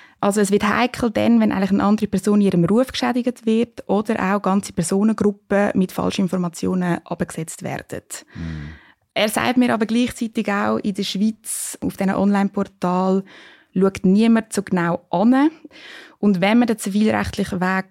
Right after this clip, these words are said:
Speaker 1: geht und klagt, weil man eben in seiner Persönlichkeit verletzt worden ist, dann ist der in der Schweiz auch sehr steinig. Vor allem auch psychisch.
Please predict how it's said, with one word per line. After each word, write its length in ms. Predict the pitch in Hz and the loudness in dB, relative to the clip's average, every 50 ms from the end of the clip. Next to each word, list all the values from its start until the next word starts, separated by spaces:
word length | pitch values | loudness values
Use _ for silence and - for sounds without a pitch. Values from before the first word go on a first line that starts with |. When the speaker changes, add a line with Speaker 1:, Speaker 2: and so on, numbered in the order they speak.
| _ - | _ -4
Speaker 1:
geht 600 | - 175 180 190 208 233 262 254 _ _ - - | 0 0 2 2 2 0 0 -4 _ _ -8 -2
und 240 | 202 196 190 180 - | 0 2 2 2 0
klagt, 800 | - - - 175 165 175 - - _ _ - - - - 185 180 | -4 -8 -6 -4 -2 -2 -4 -4 _ _ -18 -14 -12 -8 -2 0
weil 140 | 196 196 | 2 2
man 140 | 196 190 190 | 2 2 2
eben 180 | - 180 180 190 | 0 -2 -2 -2
in 100 | 185 180 | -4 -2
seiner 240 | - 196 185 180 180 | -2 -2 -2 -2 -4
Persönlichkeit 640 | 180 - - 196 190 185 175 - - - 185 - | -6 -8 -6 -4 -4 -4 -4 -6 -6 -8 -8 -6
verletzt 380 | - 190 190 196 196 - - - | -4 -2 -2 -2 -4 -6 -4 -2
worden 260 | 202 202 190 196 196 | -2 -2 0 2 2
ist, 320 | 190 190 196 190 - - - | 2 2 0 -2 -4 -4 -4
dann 100 | 185 185 | -2 -2
ist 200 | 185 - - - | -2 -4 -4 -4
der 80 | 196 | -6
in 60 | 185 | -6
der 80 | - 180 | -6 -8
Schweiz 320 | - - 185 180 - - | -8 -8 -8 -10 -8 -10
auch 120 | 180 170 175 | -10 -10 -8
sehr 160 | - - 175 | -8 -8 -10
steinig. 800 | - - - - 175 170 170 185 202 208 220 254 - - - - - - - - - - - - - _ _ | -8 -10 -8 -6 -6 -4 -4 -2 0 0 0 -2 -4 -8 -14 -20 -20 -20 -20 -20 -20 -20 -20 -20 -20 _ _
Vor 200 | - - - 180 | -6 -4 0 0
allem 260 | 180 190 208 214 214 | 2 2 2 2 2
auch 640 | - - 185 180 185 185 185 190 185 185 190 - - - _ _ _ - | 2 0 0 0 0 2 0 0 0 -2 -2 -4 -6 -8 _ _ _ -6
psychisch. 720 | - - 254 302 - 285 294 330 - - - - - - | -2 0 0 2 2 2 0 0 -2 -4 -8 -10 -10 -14